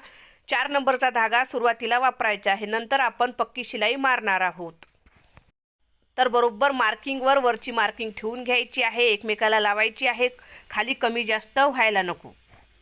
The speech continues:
तर फिटिंग करता करता मी इथे तुम्हाला टिप्ससुद्धा सांगत आहे. तर बघा असे खालची आणि वरची टिप बघून घ्यायची आहे आणि ही मुंड्यापर्यंत आपल्याला मारत आणायची आहे.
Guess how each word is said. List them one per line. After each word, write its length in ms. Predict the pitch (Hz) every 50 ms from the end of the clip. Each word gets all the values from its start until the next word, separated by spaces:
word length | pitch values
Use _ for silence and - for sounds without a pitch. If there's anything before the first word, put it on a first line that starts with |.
| _ _ _ - - _ _ _ _ _ _ _ _ _ _ _ -
तर 80 | 277 269 269
फिटिंग 260 | - 302 - 339 330
करता 280 | 294 320 285 277 - 294
करता 280 | 285 285 269 269 - 254
मी 120 | 247 247 240
इथे 120 | 233 247 226
तुम्हाला 260 | - 247 233 226 226
टिप्ससुद्धा 480 | 220 - 226 208 - - 247 202 262 262
सांगत 400 | 254 254 247 254 262 254 - 262
आहे. 340 | 247 240 226 262 262 254 269 - - - - - _ _ -
तर 100 | 240 233
बघा 340 | 220 233 220 247 247 254 254 254 - - - _ -
असे 360 | 214 - - 277 262 262 262 277 - _ _ _ -
खालची 340 | - 214 208 208 208 - 277
आणि 220 | 247 240 240 247 240
वरची 280 | 226 233 214 - 262
टिप 180 | 220 - 240 220
बघून 320 | 202 220 220 214 247 247 233
घ्यायची 360 | 233 226 226 220 - - 240
आहे 340 | 226 220 202 208 226 226 233
आणि 460 | 214 - - 214 220 240 254 277 285 311 _ _ _ _ _ _ _ _ _ -
ही 80 | - 269
मुंड्यापर्यंत 720 | 269 247 240 226 220 262 285 277 285 247 240 226 226 220 247
आपल्याला 540 | 226 214 214 - 214 214 208 220 233 262 302 311 - _ _ -
मारत 320 | 220 220 226 233 240 233 226
आणायची 420 | 196 190 185 180 170 165 - -
आहे. 280 | 165 151 147 151 156 143